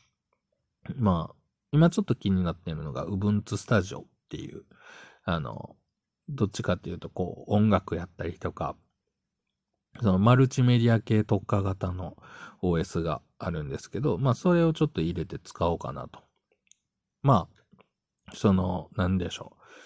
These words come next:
ユーエスビーでつなぐタイプの、あの、ミディキーボードだとか、えー、ペンタブレットとかいろいろ出てきたので、まあ、そういう意味ではなんか制作環境をガツッと作ってもいいのかな、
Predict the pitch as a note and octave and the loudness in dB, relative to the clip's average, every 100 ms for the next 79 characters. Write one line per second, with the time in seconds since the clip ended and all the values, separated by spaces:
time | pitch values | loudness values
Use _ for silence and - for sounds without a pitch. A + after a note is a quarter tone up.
0 | _ C#3 C3 A#2+ B2 G#2+ E2+ F2 - F2+ | _ 4 6 6 6 4 2 -4 -2 0
1 | F2+ F2+ - F2 D#2+ D#2+ F2 A#2+ F2 - | 0 -2 -2 -2 -2 -4 0 0 0 -6
2 | - - - F#2 E2 C#2+ - - - _ | -20 -20 -8 -4 -2 -4 -8 -14 -18 _
3 | _ - G#2+ G2 F#2+ - G2 F#2+ F#2+ E2+ | _ 0 2 4 0 0 2 4 2 2
4 | E2 E2 D#2+ E2+ - C#3 G2 - _ _ | -2 -6 -6 -8 2 4 4 0 _ _
5 | _ _ - - - - F#2+ E2+ E2 G#2 | _ _ -20 -18 -18 -6 -4 -4 0 2
6 | F#2+ F#2+ F2+ D#2+ - E2 - - F#2 F#2 | 4 4 2 -2 -4 -8 -6 -6 -2 0
7 | F2+ F2+ F2+ F#2 F#2 - F2 F2+ G#2 C3 | 0 0 -2 -2 -6 -4 -6 -4 -2 -2
8 | G#2 - - - _ B2+ B2 D3 C3 F#2 | -4 -12 -20 -20 _ 0 2 4 4 2
9 | E2 F2 G#2 F#2 F#2 G2 F#2 F#2+ - A#2 | -2 -4 -2 -2 -2 -2 0 -2 -2 2
10 | G#2+ F2 E2 D#2 A1+ - _ _ _ G#2+ | 4 2 -2 -4 -6 -10 _ _ _ -6
11 | F#2 F2 G#2 F#2 F#2 - F#2+ - E2 D#2 | -4 -2 -4 -4 -8 -8 -8 -6 -6 -6
12 | - - F#2 E2+ E2 E2 - | -10 -4 -2 -2 -4 -8 -10